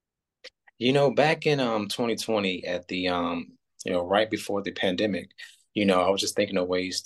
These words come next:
to, uh, give back, you know, to, um, essential workers, you know, and, um, I started a, uh, lunch for healthcare heroes, and from there, it just, um, skyrocketed. You know, a lot of people wanted to support and give back to our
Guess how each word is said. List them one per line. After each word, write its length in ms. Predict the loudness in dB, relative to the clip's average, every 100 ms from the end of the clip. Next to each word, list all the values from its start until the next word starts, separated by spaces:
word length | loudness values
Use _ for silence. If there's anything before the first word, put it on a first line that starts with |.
| -6
to, 160 | -2
uh, 160 | -2 -2
give 240 | -2 -2
back, 320 | 0 0 -2 -10 -6
you 80 |
know, 180 | -6 -6
to, 380 | -4 -2 -2 -4 -8
um, 260 | -12 -8
essential 460 | -4 -4 -2 -2 -2
workers, 500 | -2 -4 -8 -6 -4
you 100 | -2
know, 340 | -4 -6 -10 -12 -14 -6 0
and, 180 | 2
um, 180 | 2 0
I 40 | 0
started 400 | 4 4 6 4
a, 160 | 0
uh, 120 | -2
lunch 360 | -4 -4 -4 -2
for 260 | 0 0 0
healthcare 400 | -2 -2 -2 0
heroes, 540 | 0 4 4 2 -4
and 480 | -6 -4 -4 -6 -10 -20 _ _
from 160 | 2 6
there, 280 | 6 6 4
it 140 | 0
just, 400 | 0 2 2 0
um, 340 | -6 -6 -4 -4
skyrocketed. 720 | 0 0 2 0 -2 -8 -8
You 140 | -6
know, 300 | -4 -2 -4
a 40 | -4
lot 140 | -2
of 80 | 0
people 220 | 0 0
wanted 260 | -2 -2 -4
to 160 | -4
support 640 | -4 -6 -6 0 0 -2 -4
and 160 | -4
give 200 | -2 -2
back 240 | 0 -2 -2
to 260 | -4 -2
our 320 | -2 -2 -4